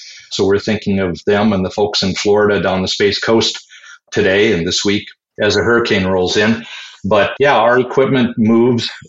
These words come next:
aerospace equipment around. We have cranes that lift motors out of helicopters.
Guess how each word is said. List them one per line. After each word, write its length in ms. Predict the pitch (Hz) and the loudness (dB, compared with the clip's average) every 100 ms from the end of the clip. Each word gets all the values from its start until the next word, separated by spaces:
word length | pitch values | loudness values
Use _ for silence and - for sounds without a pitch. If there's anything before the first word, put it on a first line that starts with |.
| _ 113 | _ 0
aerospace 580 | 123 127 - 127 123 | 2 2 2 0 0
equipment 440 | 120 - 139 127 113 | -4 0 0 2 2
around. 480 | 110 113 117 120 104 | 2 2 2 2 2
We 160 | 101 | 0
have 440 | 95 98 95 87 - | 0 0 0 -4 -6
cranes 580 | - 113 127 127 113 | 0 2 2 0 0
that 240 | 107 107 - - - - _ | 0 -2 -4 -18 -20 -20 _
lift 280 | 104 117 - | -2 0 0
motors 500 | 101 110 135 127 110 | 2 4 4 2 2
out 140 | 98 | 0
of 80 | 92 | 0
helicopters. 840 | 104 113 131 120 117 - 135 135 | 0 -2 -2 -4 -4 -4 -4 -4